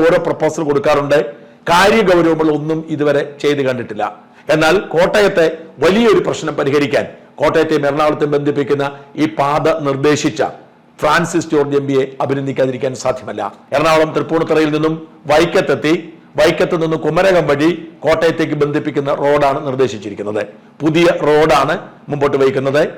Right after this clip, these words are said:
അവിടെ പാടങ്ങളും കായലും ഒക്കെ ഉണ്ട്, പക്ഷെ കുഴപ്പമില്ലാതെ അതിലെ പോരാൻ കഴിയും.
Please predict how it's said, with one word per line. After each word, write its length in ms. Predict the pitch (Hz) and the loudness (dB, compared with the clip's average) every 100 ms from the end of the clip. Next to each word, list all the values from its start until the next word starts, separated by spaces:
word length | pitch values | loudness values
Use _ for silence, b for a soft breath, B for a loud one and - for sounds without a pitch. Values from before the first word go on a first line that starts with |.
| B B | B B
അവിടെ 160 | 131 147 143 | -2 0 2
പാടങ്ങളും 500 | 143 160 156 151 143 - 135 | 2 2 2 0 -2 -6 0
കായലും 360 | 143 156 156 139 | 2 4 2 0
ഒക്കെ 120 | 143 | -2
ഉണ്ട്, 120 | 135 139 | -2 -4
പക്ഷെ 160 | - 139 | -4 -2
കുഴപ്പമില്ലാതെ 580 | 139 - 143 139 135 131 B B - | -2 -2 -2 0 0 0 B B -4
അതിലെ 200 | 139 139 | 0 0
പോരാൻ 260 | 135 139 139 135 | 2 2 2 0
കഴിയും. 280 | 139 151 | 0 -2